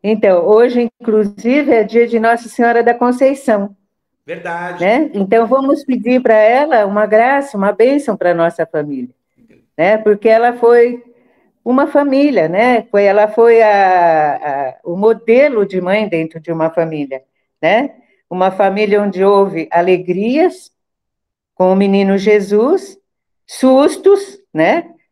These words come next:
Speaker 1: Ele era levado, ele ficou lá no templo falando com os doutores, os pais ficaram desesperados,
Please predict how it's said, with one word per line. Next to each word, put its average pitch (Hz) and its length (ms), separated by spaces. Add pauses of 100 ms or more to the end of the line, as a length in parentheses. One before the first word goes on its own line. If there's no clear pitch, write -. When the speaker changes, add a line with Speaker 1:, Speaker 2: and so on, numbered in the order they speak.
(200)
Speaker 1:
Ele 165 160
era 180 180
levado, 226 600
ele 170 220
ficou 190 300
lá 180 180
no 175 140
templo 180 520
falando 170 380
com - 80
os 165 100
doutores, 175 540
os 170 140
pais 175 280
ficaram 175 320
desesperados, 175 800